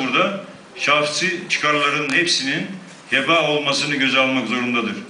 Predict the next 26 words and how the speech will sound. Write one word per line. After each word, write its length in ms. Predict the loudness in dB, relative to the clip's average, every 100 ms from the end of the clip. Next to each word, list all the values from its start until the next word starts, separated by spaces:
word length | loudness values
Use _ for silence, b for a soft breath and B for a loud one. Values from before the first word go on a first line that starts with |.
| -18 -20 -16 -4
Sadece 480 | 2 4 4 0
biz 100 | -2
Trabzon 360 | 0 0 0 0
sevdalılarına 720 | 0 0 2 2 2 0 0
hizmet 320 | 0 0 0
etmiyoruz. 340 | 0 -2 -2 -4
Trabzon 400 | -2 0 0 0
kimliği 340 | 0 0 0
taşıyan 380 | 0 0 0 0 -4 -10 -12 -6
Trabzon 300 | -4 -2 -2
sevdalılarımız 760 | -2 -2 -2 -2 -2 -2 -2
yok. 120 | -2 -4 -6 B B B -16 -4
Biz 120 | 0
artık 280 | 0 0 -8 -10 -18 -20 -20 -10 -4
bölge 260 | 0 2
takımı 340 | 2 0 0 0
değil, 140 | 0
ulus 260 | 0 -4 -4
takımı 340 | -4 -2 0
değil, 180 | -2 -4
uluslararası 640 | -6 -4 -2 -2 -2 -6
bir 40 | -6
takımız. 460 | -6 -6 -8 -10 -14 -18 -20 -14 -6
Ve 100 | -4
bizim 360 | 0 -2 -2 -6 -14 -20 -20 -20 -8 -2
yabancı 640 | 2 4 4 4 2